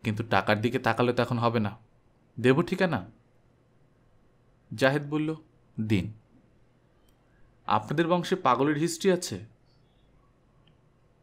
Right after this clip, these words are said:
"জি না।" আজকাল অবশ্য হিস্ট্রি ফিস্ট্রি লাগে না, এমনিতে লোকজন পাগল হয়ে যাচ্ছে। খোঁজ নিলে দেখবেন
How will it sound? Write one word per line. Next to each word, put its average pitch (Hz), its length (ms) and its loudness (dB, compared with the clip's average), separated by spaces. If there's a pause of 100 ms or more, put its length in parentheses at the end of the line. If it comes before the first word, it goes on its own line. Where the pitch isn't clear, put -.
(140)
"জি 113 160 0
না।" 82 140 -4 (1300)
আজকাল 226 400 4
অবশ্য 240 220 2
হিস্ট্রি 185 360 6
ফিস্ট্রি 190 280 -2
লাগে 104 260 2
না, - 200 -14 (460)
এমনিতে 185 400 0
লোকজন 151 340 2
পাগল 104 320 2
হয়ে 95 100 -2
যাচ্ছে। 92 400 -10 (720)
খোঁজ 147 240 4
নিলে 156 220 4
দেখবেন 151 380 -2